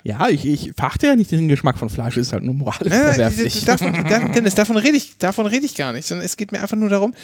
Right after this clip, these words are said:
Speaker 2: die Leute wollen kein, kein, also Kotelett, ich bin fast geneigt, äh, aus
Speaker 1: Dir
Speaker 2: so Gründen
Speaker 1: ein Kotelett
Speaker 2: so
Speaker 1: morgens zu kaufen.
Speaker 2: antizyklisches, anti-, ja, genau, jetzt einfach mal die Kotelettwoche.
Speaker 1: Kotelett-Woche.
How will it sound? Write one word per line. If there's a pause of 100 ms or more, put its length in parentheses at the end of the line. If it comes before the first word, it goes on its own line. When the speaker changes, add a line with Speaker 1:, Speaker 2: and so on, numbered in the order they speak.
(400)
Speaker 2:
die
Leute
wollen
kein,
kein,
also
Kotelett, (920)
ich
bin
fast
geneigt, (800)
äh, (400)
aus
Speaker 1:
Dir
Speaker 2:
so
Gründen
Speaker 1:
ein
Kotelett
Speaker 2:
so
Speaker 1:
morgens
zu
kaufen.
Speaker 2:
antizyklisches,
anti-,
ja,
genau,
jetzt
einfach
mal
die
Kotelettwoche. (220)
Speaker 1:
Kotelett-Woche.